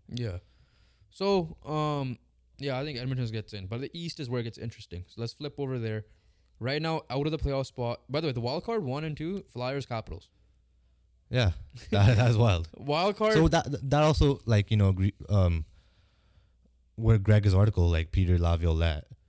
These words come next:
Speaker 1: Yeah.
Speaker 2: I mean, no, I'm, I messed up. Um, John Tortorella
Speaker 1: Yeah.
Speaker 2: should be in the,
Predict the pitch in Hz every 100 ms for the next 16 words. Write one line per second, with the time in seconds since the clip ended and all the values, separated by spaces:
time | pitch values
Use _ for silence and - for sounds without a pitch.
0 | _ - 123 92 - - 117 123 117 80
1 | 76 76 _ _ - 73 _ - 85 80
2 | 87 85 80 - 76 - 101 87 80 76
3 | - 101 78 98 92 85 78 80 123 123
4 | 92 104 85 90 82 80 78